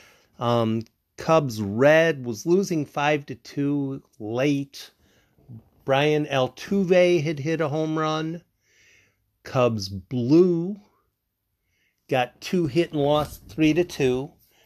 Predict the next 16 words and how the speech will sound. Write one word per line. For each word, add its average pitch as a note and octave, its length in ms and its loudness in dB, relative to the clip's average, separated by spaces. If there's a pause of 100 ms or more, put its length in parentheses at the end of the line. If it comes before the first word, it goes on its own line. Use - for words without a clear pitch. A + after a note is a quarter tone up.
(140)
Not C3+ 200 -2
really D3+ 300 -4
a B2+ 100 0
whole E3 320 0
lot D#3+ 320 4
to C#3+ 120 -8
go D3+ 520 2
on D#3 520 0
or B2 160 -2
to C3+ 160 -12
go C#3+ 420 0
into D#3+ 720 0
with C#3+ 260 -4
either C#3+ 340 -4
game. D#3+ 600 -2 (640)
Um, B2 560 2